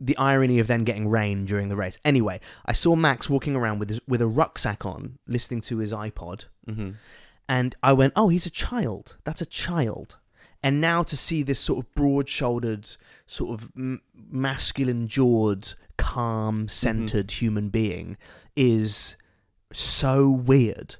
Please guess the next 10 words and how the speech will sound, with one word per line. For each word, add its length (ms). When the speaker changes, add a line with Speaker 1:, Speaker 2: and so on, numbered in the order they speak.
Speaker 2:
Yeah. 340
Speaker 1:
It's 220
like 260
he's 280
Peter 340
Parker 440
who's 160
gone 220
to 80
bed 500